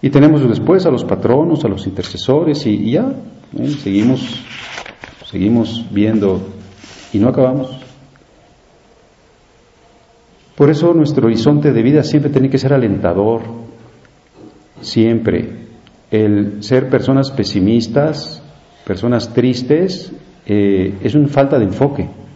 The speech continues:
es olvidar con lo que contamos, es vernos a nosotros mismos. Por eso nuestra vida tiene que ser coloreada de verde, del color de,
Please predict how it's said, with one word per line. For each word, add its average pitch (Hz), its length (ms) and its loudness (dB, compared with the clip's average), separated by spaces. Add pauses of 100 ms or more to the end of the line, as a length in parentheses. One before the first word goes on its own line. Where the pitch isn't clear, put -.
(840)
es 120 100 2
olvidar 123 400 4
con 135 120 0
lo 104 80 -2
que - 80 -6
contamos, 110 480 0 (400)
es 113 160 2
vernos 165 340 4
a 104 60 -2
nosotros 95 400 -2
mismos. 104 300 0 (2500)
Por 110 80 -8
eso 98 80 0
nuestra 107 260 2
vida 113 200 4
tiene 117 160 2
que 104 40 0
ser 117 200 2
coloreada 104 480 2
de 92 100 0
verde, 95 460 0 (460)
del 92 180 -4
color 107 340 0
de, 110 400 0